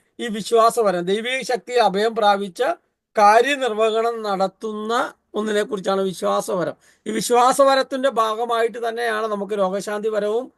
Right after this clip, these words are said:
അത്ഭുതവരവും പ്രവർത്തിക്കാനായിട്ട് പറ്റത്തുള്ളൂ. വിശ്വാസവരം നമ്മളുടെ ആഴത്തിലില്ലെങ്കിൽ ഞാനിപ്പോൾ പ്രാർത്ഥിക്കുന്നത് ഇപ്പോൾ തന്നെ സംഭവിക്കുമെന്ന പൂർണ്ണമായ ബോധ്യവും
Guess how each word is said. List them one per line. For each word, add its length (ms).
അത്ഭുതവരവും 680
പ്രവർത്തിക്കാനായിട്ട് 760
പറ്റത്തുള്ളൂ. 520
വിശ്വാസവരം 840
നമ്മളുടെ 340
ആഴത്തിലില്ലെങ്കിൽ 840
ഞാനിപ്പോൾ 680
പ്രാർത്ഥിക്കുന്നത് 800
ഇപ്പോൾ 440
തന്നെ 180
സംഭവിക്കുമെന്ന 1120
പൂർണ്ണമായ 760
ബോധ്യവും 680